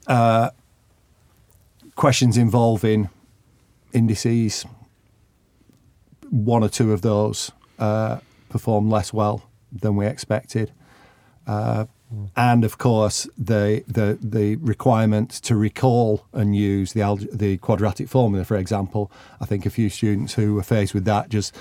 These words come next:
Speaker 1: simply couldn't remember the formula and, and, and therefore struggled to apply it. Uh,
Speaker 2: Mm.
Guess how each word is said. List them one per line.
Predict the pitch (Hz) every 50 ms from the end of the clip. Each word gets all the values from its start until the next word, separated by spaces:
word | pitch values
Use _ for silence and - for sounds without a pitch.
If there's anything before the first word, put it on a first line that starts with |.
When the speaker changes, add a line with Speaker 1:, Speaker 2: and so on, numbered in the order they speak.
| - -
Speaker 1:
simply | - - - 120 101 - - 104 95
couldn't | - - 120 - 117 -
remember | 104 104 104 110 107 107 107 101 95 107 101 98 - _ _ _ - - - - - _
the | - 107
formula | - - 117 107 104 98 104 104 101 104 101 104 -
and, | 107 101
and, | 110 - - 107 101 92 - - 110 107 - -
and | 107 101 95 95
therefore | 101 98 95 - - 104 95
struggled | 90 - - 113 95 104 92
to | - 110 101
apply | 90 - 123 120 107 104 90
it. | 90 98 - - - - _ _ _ _
Uh, | 104
Speaker 2:
Mm. | 95 92 110 104 98 98 98 95